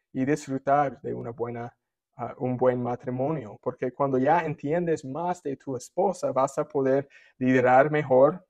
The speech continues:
vas a poder servir mejor y vas a poder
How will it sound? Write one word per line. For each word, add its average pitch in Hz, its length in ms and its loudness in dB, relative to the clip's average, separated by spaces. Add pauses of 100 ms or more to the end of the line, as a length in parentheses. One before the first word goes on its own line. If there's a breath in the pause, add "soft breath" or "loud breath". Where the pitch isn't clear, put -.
(560)
vas 123 220 -2
a 127 80 0
poder 123 340 -2
servir 135 800 -2
mejor 123 600 -2 (440)
y 123 220 -4
vas 127 260 0
a 151 80 0
poder 127 320 2